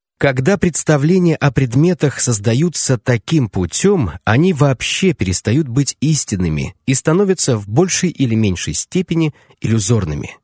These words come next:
Они не являются правильным отражением действительности и не соответствуют ей, а наоборот, дают неправильную, иллюзорную, фантастическую или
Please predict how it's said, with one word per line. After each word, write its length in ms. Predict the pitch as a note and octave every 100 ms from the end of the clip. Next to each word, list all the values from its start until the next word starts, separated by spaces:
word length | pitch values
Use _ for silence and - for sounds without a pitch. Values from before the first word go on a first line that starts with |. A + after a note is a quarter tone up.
| _ -
Они 300 | G2 A2+ D#3+
не 160 | D3+
являются 540 | D3+ C#3 E3+ D#3 - C3
правильным 640 | - A#2+ C#3+ C#3 C3 C3 -
отражением 640 | A2 G#2 F#2+ B2+ A2+ G2
действительности 1000 | F#2+ F#2 - A2 D3 A2+ G#2 - - F#2 - - -
и 80 | C3+
не 160 | D3
соответствуют 880 | C3+ D3 C#3 - G#2+ C3+ - B2 G#2
ей, 360 | E2 C#2+ - - - - -
а 120 | A#2
наоборот, 800 | A2+ A2 G2+ G2+ G2 C#3 A2+ - -
дают 360 | G2 A2+ C3+ G#2+
неправильную, 840 | G#2 - G2+ A#2 F#2+ D#2 C2+ - -
иллюзорную, 840 | B2 B2+ G#2 G2+ C3+ A2 C#2 - -
фантастическую 1040 | - B2+ B2 - - E3 A#2+ - - D#2
или 240 | - C3